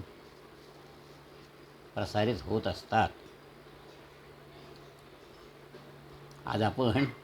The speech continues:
एक लघुकथा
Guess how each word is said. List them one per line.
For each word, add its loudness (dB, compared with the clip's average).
एक 0
लघुकथा 10